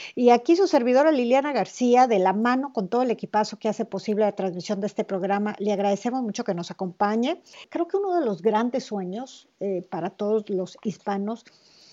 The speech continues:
y para todos nosotros, para todas las personas en general, es tener su casa, es tener su terruño, es tener su, su propiedad y empezar por algo, ya sea la que se vayan a quedar para siempre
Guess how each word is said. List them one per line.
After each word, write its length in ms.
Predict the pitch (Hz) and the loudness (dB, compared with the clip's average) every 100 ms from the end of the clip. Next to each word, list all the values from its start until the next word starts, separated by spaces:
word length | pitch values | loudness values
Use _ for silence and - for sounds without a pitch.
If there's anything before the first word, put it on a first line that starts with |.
| _ 254 | _ -14
y 60 | |
para 220 | - 202 | -6 -4
todos 240 | 196 247 294 | 0 2 4
nosotros, 360 | 247 - 226 | 2 -2 -4
para 180 | 240 320 | 0 -2
todas 200 | 320 494 | 0 0
las 140 | 392 202 | 0 -2
personas 460 | - 170 233 247 | -6 -6 -6 -6
en 80 | 240 | -6
general, 400 | 220 208 214 247 | -4 -4 -2 -2
es 100 | 247 | -4
tener 260 | - 233 226 | -6 -6 -8
su 200 | - 208 | -10 -12
casa, 340 | 214 185 185 | -10 -10 -10
es 60 | 196 | -12
tener 260 | 233 233 | -6 -6
su 160 | - 262 | -6 -8
terruño, 560 | - 185 196 208 202 196 | -6 -8 -6 -6 -4 -8
es 80 | |
tener 300 | - 240 226 | -6 -4 -4
su, 260 | - 247 214 - - - | -2 0 0 -4 -20 -20
su 260 | - 254 - | -6 -6 -2
propiedad 680 | 220 208 226 202 202 214 - | -4 0 0 0 -2 -4 -6
y 220 | 240 226 | -2 0
empezar 720 | 208 - 202 - 220 214 214 _ | -2 -4 -6 -4 -4 -4 -8 _
por 180 | 226 208 | -4 -4
algo, 260 | 190 196 | -4 -4
ya 140 | 208 233 | -4 -4
sea 180 | 269 277 | -4 -6
la 160 | 254 | -6
que 180 | 254 196 | -6 -8
se 420 | - _ _ 220 | -8 _ _ -6
vayan 300 | 202 226 247 | -2 -2 -4
a 40 | 226 | -6
quedar 300 | 196 202 196 | -6 -6 -6
para 200 | 190 202 | -8 -10
siempre 540 | - 277 285 285 | -8 -6 -6 -6